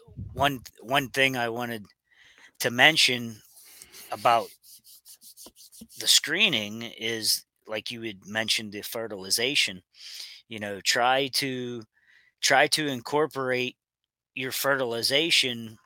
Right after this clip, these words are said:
into your dirt at the time of planting. And a lot of guys don't realize, but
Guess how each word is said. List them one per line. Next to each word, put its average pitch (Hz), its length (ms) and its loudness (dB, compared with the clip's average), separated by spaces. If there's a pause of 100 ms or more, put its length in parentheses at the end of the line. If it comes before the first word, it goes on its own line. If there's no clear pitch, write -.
(1080)
into 131 320 2
your 117 200 -4
dirt 139 440 0 (720)
at 127 120 -4
the 117 80 -8
time 139 320 4
of 104 140 -14
planting. 123 640 -2 (1160)
And 123 520 -2 (1400)
a 135 80 0
lot 147 180 8
of 151 80 6
guys 147 340 8
don't 131 280 -4
realize, 135 760 2 (840)
but 127 420 -2